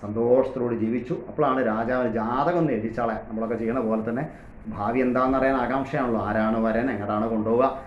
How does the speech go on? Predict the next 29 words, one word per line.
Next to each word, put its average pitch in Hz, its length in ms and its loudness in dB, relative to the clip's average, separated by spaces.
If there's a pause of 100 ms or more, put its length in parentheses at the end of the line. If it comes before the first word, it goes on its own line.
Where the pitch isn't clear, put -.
(160)
എന്നൊക്കെ 110 280 0
അറിയാൻ 117 320 0
വേണ്ടിയിട്ട് 104 320 0
ജാതകം 120 540 0
ഒന്ന് 107 140 2
എഴുതിച്ചു. 110 460 -2 (220)
അപ്പോഴാണ് 113 460 0
പറഞ്ഞത്, 110 540 0
ഈ 110 120 -4
കുട്ടി 123 500 -2 (280)
പതിനാലാമത്തെ 151 760 4
വയസ്സിൽ 127 400 4
വൈദവ്യ 131 600 4
യോഗമുണ്ട് 117 840 4
കുട്ടിക്ക്. 107 580 -8 (520)
മഹാരാ-, 113 560 -2
രാജാവിൻ്റെ 123 460 0
സന്തോഷമൊക്കെ 127 480 0
പോയി. 131 260 4 (120)
ഇതുപോലെ 120 520 0
നമ്മുടെ 117 180 -2
മാർക്കാണ്ഡേയൻ്റെ 123 580 0
കഥ 117 180 0
പോലെ 120 300 0
തന്നെ 107 240 -2 (140)
അതിൻ്റെ 123 220 0
വേറൊരു 131 460 6
രൂപം 113 300 2 (460)
അല്ലേ? 123 260 0